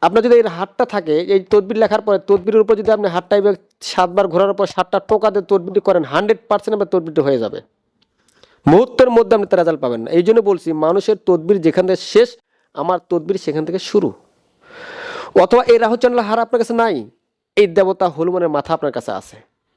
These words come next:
আপনি এই তদবিরটি লিখে দেবতা হনুমানের মাথার উপর এক মিনিট এইভাবে ধরে রাখেন, মনে মনে গবেষণা করেন যে, মনে মনে একটু ভাবেন যে, "আমি অমুক মেয়েকে বা অমুক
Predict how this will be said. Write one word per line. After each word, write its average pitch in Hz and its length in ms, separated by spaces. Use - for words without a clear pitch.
আপনি 202 280
এই 247 100
তদবিরটি 226 480
লিখে 220 360
দেবতা 214 440
হনুমানের 214 440
মাথার 208 300
উপর 220 160
এক 220 400
মিনিট 220 320
এইভাবে 202 280
ধরে 196 180
রাখেন, 160 360
মনে 143 340
মনে 220 160
গবেষণা 208 420
করেন 208 300
যে, 139 160
মনে 180 240
মনে 220 100
একটু 214 140
ভাবেন 196 380
যে, 143 180
"আমি 208 300
অমুক 220 500
মেয়েকে 180 500
বা 143 120
অমুক 180 420